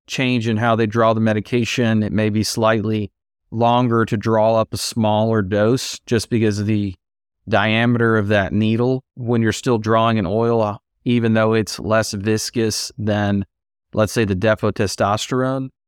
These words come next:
Once they get used to it, it's such an easier injection. You're not dealing with the soreness, perhaps tissue tear, not knowing how to dose with a one C C syringe, trying to pick an area to dose. It's just, it's a lot more pleasant.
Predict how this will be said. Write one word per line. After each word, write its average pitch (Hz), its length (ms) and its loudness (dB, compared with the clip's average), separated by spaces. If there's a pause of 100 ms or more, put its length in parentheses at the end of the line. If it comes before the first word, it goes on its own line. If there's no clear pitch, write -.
(220)
Once 135 180 -2
they 147 140 0
get 123 180 0
used 117 300 -2
to 143 180 0
it, 147 180 0 (260)
it's 120 200 -4
such - 440 -2
an 110 100 2
easier 104 580 2
injection. 92 720 -2 (300)
You're 120 120 -2
not 113 280 2
dealing 117 240 2
with 107 100 0
the 101 80 -6
soreness, 117 840 0 (260)
perhaps 110 420 0
tissue 120 360 -2
tear, 110 580 2
not 104 340 0
knowing 110 300 0
how 104 160 0
to 101 80 0
dose 104 380 0
with 107 120 -4
a 110 60 2
one 104 280 0
C 104 200 -2
C 101 240 -2
syringe, 110 1040 0
trying 113 300 0
to 107 80 0
pick - 220 -4
an 98 100 0
area 110 480 0
to 107 80 -2
dose. 110 640 -2 (340)
It's 113 180 -4
just, - 280 -2 (220)
it's 120 180 -6
a - 20 2
lot 110 220 2
more 104 160 0
pleasant. 98 500 0